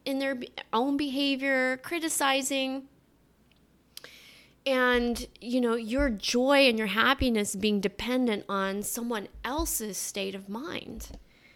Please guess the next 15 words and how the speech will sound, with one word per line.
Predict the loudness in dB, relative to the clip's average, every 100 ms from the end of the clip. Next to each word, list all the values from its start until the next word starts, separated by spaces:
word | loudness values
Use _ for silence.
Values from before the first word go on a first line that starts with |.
| _ _ -20 _ _ _
Uh, | -18 -18 -16 -12
thinking | -4 -2 -2 0
about | 2 2 -4 -8
the | -6
word | -4 -6
codependency | -6 -8 -8 -10 -10 -12 -16 -18
here | -16 -14 -14 -12 -10
and | -8
your | -6
over-attachment | 0 0 0 -4 -6 -4 -4 -4 -6 -8 -8
to | -10 -8 -8 -8
who | -4 -2
they | -2 -2
are | -2 0 0 0
and | -4 -6